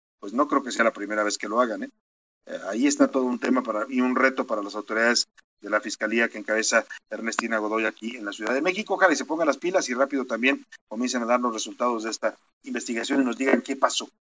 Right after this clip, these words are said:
quién sacó a ese cuerpo del bebé, con qué objetivo, quién cometió tan deleznable crimen, porque esto es un crimen, es un delito de-, tipificado. Usted no puede llegar a exhumar un cuerpo y además mandarlo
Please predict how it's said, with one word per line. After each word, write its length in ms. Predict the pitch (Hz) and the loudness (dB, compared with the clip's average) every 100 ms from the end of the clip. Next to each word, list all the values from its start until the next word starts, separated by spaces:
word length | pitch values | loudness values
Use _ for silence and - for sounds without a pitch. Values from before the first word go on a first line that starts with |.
| _ | _
quién 180 | 285 143 | 2 6
sacó 420 | 131 - 139 143 | 6 4 2 0
a 80 | 127 | -2
ese 140 | 120 127 | -4 -2
cuerpo 280 | 123 107 | -2 -2
del 120 | 113 104 | -4 0
bebé, 280 | 120 151 - _ | 2 0 -4 _
con 180 | 117 - | -8 0
qué 340 | 127 135 135 - _ - | 6 6 4 -6 _ -14
objetivo, 520 | 104 - - 311 - _ _ _ _ | -8 -6 2 0 0 _ _ _ _
quién 160 | - 285 | -2 0
cometió 340 | 294 254 285 | 0 0 2
tan 260 | 285 285 240 - | 4 4 4 -6
deleznable 880 | 117 113 113 - 123 143 131 120 | -4 -4 -4 -4 4 4 4 -2
crimen, 320 | - 131 117 95 | -2 -2 0 -4
porque 220 | 101 123 | -10 -8
esto 100 | 131 | -6
es 80 | 131 | -4
un 80 | |
crimen, 320 | 127 - 120 - | 0 0 0 -8
es 120 | - | -10
un 100 | 123 | -4
delito 380 | - 269 - - | -2 -2 -4 -12
de-, 100 | - _ | -14 _
tipificado. 540 | - 104 104 117 110 | -18 -16 -14 -8 -6
Usted 220 | 110 131 | -6 -2
no 140 | 127 127 | -2 0
puede 320 | 127 123 - _ _ - | 2 2 0 _ _ -4
llegar 240 | 107 120 | 2 2
a 40 | |
exhumar 300 | 123 107 117 | 2 0 0
un 60 | 120 | 0
cuerpo 420 | 131 127 135 147 - _ _ | 0 0 0 -6 -6 _ _
y 80 | 107 | -4
además 260 | 107 113 117 | 2 2 2
mandarlo 580 | 117 113 120 117 117 | 0 4 4 4 -2